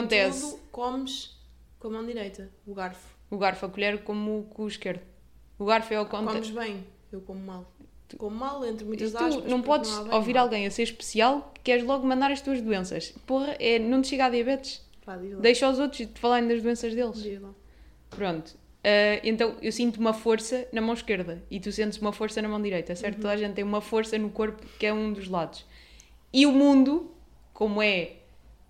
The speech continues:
Speaker 1: racista de pessoas esquerdinas, tá construído para pessoas de direita,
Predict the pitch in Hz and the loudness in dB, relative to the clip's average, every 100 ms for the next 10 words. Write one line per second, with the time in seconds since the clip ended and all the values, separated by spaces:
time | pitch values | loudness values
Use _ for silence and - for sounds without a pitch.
0 | - - - 196 185 - 240 - 202 185 | -20 -20 -6 -4 -4 -2 -4 -2 -4 -4
1 | 190 - 208 190 190 - 185 185 180 233 | -8 -4 -4 -4 -6 -8 -6 -4 -6 -8
2 | - - - - - - 202 208 202 190 | -12 -20 -20 -20 -20 -2 0 0 -2 -8
3 | 214 220 220 226 220 - 233 233 202 226 | -6 -6 -4 -6 -6 -2 0 0 -2 0
4 | 202 - 165 | 0 -2 -8